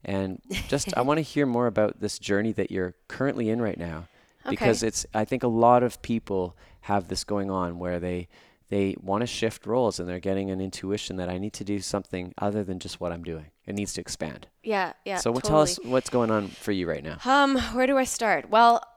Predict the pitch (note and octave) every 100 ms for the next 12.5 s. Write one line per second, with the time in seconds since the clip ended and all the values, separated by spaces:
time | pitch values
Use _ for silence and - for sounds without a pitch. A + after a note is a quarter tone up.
0 | _ A3+ A3+ A3+ A#3 A3+ A3 - - -
1 | _ _ _ _ _ _ _ _ _ _
2 | _ _ _ _ _ _ _ _ _ -
3 | - A3+ A3 A3 - A3+ - F#3+ F#3 G3+
4 | - F#3+ F#3 F#3+ F#3+ - - - - G3
5 | A3+ A#3 B3+ G#3+ G#3+ G#3 F#3 F3+ F3+ F3
6 | E3+ E3 D#3+ - D#3 E3 E3 C#3+ - -
7 | - _ _ - - - F#3+ F#3+ F#3+ F#3
8 | F#3 - F#3 F3+ F3 E3+ E3 E3 _ _
9 | - - - _ - G3+ G3+ G#3 G#3+ G3
10 | F#3+ F#3 F3 F3 F3 F3 E3+ F3 E3+ -
11 | F3 E3+ E3 E3 F3 G#3+ G#3 F#3+ F#3 F#3+
12 | - - F#3 F3 E3+